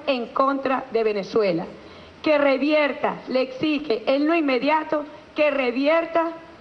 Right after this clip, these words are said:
la ejecución de esta orden ejecutiva y en consecuencia se derogue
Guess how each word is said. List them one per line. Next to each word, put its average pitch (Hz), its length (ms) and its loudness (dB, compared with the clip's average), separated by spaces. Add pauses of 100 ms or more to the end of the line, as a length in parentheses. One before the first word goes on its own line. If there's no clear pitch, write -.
(640)
la 277 260 2
ejecución 311 840 2 (360)
de 254 220 2
esta 269 340 4
orden 285 440 0 (100)
ejecutiva 240 760 -2 (460)
y 294 280 2
en 269 140 2
consecuencia 311 960 2 (160)
se 262 140 2
derogue 226 460 2